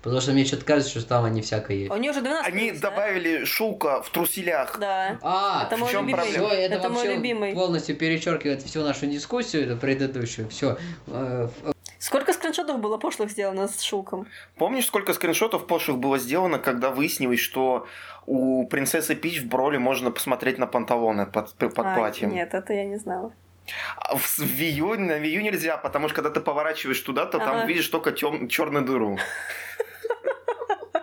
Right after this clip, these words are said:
Speaker 2: Блин, почему-то я вспомнила картинку, когда <clears throat> вышла Super Mario три дэ World, где они в трубе друг за другом, э, ну,
Speaker 1: <laughs> О, господи,
Speaker 2: ле-, летят.
Speaker 1: я тоже её щас вспомнил.
Speaker 2: И да, да, да,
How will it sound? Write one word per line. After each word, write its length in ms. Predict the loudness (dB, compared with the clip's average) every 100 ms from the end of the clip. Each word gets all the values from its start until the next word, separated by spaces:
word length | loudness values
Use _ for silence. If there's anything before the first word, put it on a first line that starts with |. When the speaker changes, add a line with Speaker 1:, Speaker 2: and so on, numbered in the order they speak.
| -6 -20 -20 -16 -8 -6 -6 -6 -4
Speaker 2:
Блин, 120 | -2
почему-то 320 | -2 -2 0
я 140 | 0 0
вспомнила 1080 | 0 0 2 2 2 2 2 2 2 0 0
картинку, 640 | -2 0 0 0 0 0
когда 540 | 0 0 2 2 4 4 2
<clears throat> 40 | 2
вышла 600 | 0 0 0 0 0 -4
Super 340 | -6 -2 0
Mario 600 | 2 0 0 0 2 0
три 160 | -4 -2
дэ 100 | 0
World, 340 | 2 0 -2 -4 -18 -18 -18 -6
где 140 | -2
они 120 | 0 0
в 60 |
трубе 380 | 0 -2 0 0
друг 180 | -2 -2
за 140 | 0
другом, 440 | 0 0 0 -2 0
э, 260 | 0 0 -4 -12 -8
ну, 280 | -4 -2 0
Speaker 1:
<laughs> 40 | 2
О, 180 | 2 0
господи, 340 | 2 0 2
Speaker 2:
ле-, 140 | 0 0
летят. 240 | 0 -2
Speaker 1:
я 80 | -2
тоже 280 | -2 -2 0
её 120 | -2
щас 220 | 0 -4
вспомнил. 480 | -4 -4 -2 -2 -4
Speaker 2:
И 680 | -2 0 2 2 2 2 0
да, 320 | 0 0 2
да, 120 | 0 0
да, 360 | 0 2 0